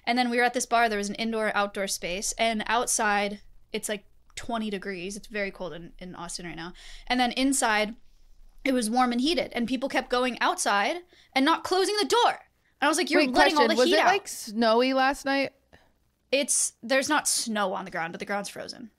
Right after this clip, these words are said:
Speaker 1: There's, like,
Speaker 2: I
Speaker 1: ice.
Speaker 2: pulled up the Alveus cams, and there was a bunch of sh-
Speaker 1: It, it
Speaker 2: flying
Speaker 1: looks like
Speaker 2: around,
Speaker 1: snow.
Speaker 2: and
Speaker 1: Yeah.
Speaker 2: it pissed me off. And then I said to offline chat, I said, "What's all that sh-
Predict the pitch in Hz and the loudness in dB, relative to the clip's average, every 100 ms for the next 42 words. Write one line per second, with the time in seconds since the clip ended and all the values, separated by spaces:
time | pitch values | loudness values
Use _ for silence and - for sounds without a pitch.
0 | - 208 190 - - 240 247 320 285 302 | -14 -10 -10 -10 -4 -2 2 4 4 2
1 | 302 277 254 214 220 240 - - 262 262 | 2 4 4 4 2 0 -4 -4 -2 -2
2 | 240 240 233 240 226 196 220 - _ _ | -2 -2 -2 -2 -2 -2 -4 -6 _ _
3 | _ _ _ _ - 233 233 233 220 202 | _ _ _ _ 0 2 4 2 0 2
4 | 247 262 - - _ _ _ _ _ 226 | 0 -2 -8 -20 _ _ _ _ _ -4
5 | 214 - 254 233 226 214 196 - 214 214 | -2 0 -2 -2 0 2 0 -4 -2 -2
6 | 214 220 208 214 214 214 220 190 202 202 | 0 0 2 2 0 -2 -2 -2 -2 -2
7 | 247 240 - | 2 0 0